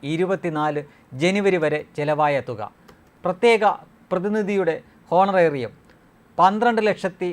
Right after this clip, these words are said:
മുപ്പത്തി എണ്ണായിരത്തി എഴുന്നൂറ്റി പത്ത് രൂപ, പേഴ്സണൽ സ്റ്റാഫിൻ്റെ വേതനം പതിനാല്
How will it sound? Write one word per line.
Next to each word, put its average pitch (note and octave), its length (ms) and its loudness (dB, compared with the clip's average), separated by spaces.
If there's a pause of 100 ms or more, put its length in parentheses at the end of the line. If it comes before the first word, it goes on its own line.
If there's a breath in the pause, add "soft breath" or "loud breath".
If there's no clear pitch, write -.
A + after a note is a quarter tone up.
(220)
മുപ്പത്തി G3 480 -2
എണ്ണായിരത്തി E3 520 -2 (280)
എഴുന്നൂറ്റി E3 480 -4
പത്ത് B2+ 240 -2
രൂപ, G2+ 120 -12 (640)
പേഴ്സണൽ A3 440 2
സ്റ്റാഫിൻ്റെ F3+ 480 4 (340)
വേതനം D#3 360 0 (280)
പതിനാല് A3+ 420 4